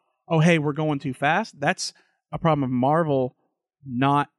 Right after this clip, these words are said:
doing what Marvel's supposed to be doing. And, I mean, look, I mean, I, I love Marvel,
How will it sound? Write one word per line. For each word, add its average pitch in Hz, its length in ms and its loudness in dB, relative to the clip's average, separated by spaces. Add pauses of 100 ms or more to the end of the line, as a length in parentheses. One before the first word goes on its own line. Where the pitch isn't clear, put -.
doing 131 340 -2
what 123 200 -8
Marvel's 123 340 -4
supposed - 320 -12
to - 60 -20
be 120 100 -8
doing. 123 480 -10 (100)
And, 120 380 -6 (340)
I 139 80 0
mean, 139 160 4
look, 170 160 2
I 131 120 0
mean, 131 100 2
I, 135 140 4 (100)
I 139 140 2
love 139 260 2
Marvel, 147 480 -2